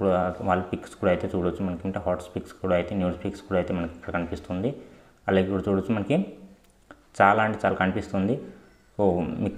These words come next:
కావాలనుకున్న అయితే ట్రై అయితే చేయండి. So, కాకపోతే ఇవన్నీ అయితే మనకి వాళ్ళకి మనం అమౌంట్ పే చేసి మనం స్క్రీన్ షాట్ పంపిస్తే మాత్రం వాళ్ళైతే మనకైతే వీడియో కాల్ లేదా ఆడియో కాల్ కానీ, అలాగే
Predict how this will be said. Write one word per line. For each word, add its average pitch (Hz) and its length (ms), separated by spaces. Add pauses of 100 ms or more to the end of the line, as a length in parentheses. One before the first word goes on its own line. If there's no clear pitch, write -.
కావాలనుకున్న 107 540
అయితే 101 140 (180)
ట్రై 90 260
అయితే 104 240
చేయండి. 95 300 (260)
So, - 60 (100)
కాకపోతే 110 360
ఇవన్నీ 107 280
అయితే 113 200
మనకి 101 200
వాళ్ళకి 101 240 (540)
మనం 98 140 (260)
అమౌంట్ 113 240 (100)
పే 104 80 (100)
చేసి 110 220 (120)
మనం 101 220
స్క్రీన్ 107 300
షాట్ 107 220
పంపిస్తే 95 340 (180)
మాత్రం 101 240 (100)
వాళ్ళైతే 87 320 (100)
మనకైతే 95 360
వీడియో 98 260
కాల్ 92 180
లేదా 98 140 (120)
ఆడియో 92 240
కాల్ 90 200
కానీ, 92 220 (380)
అలాగే 113 220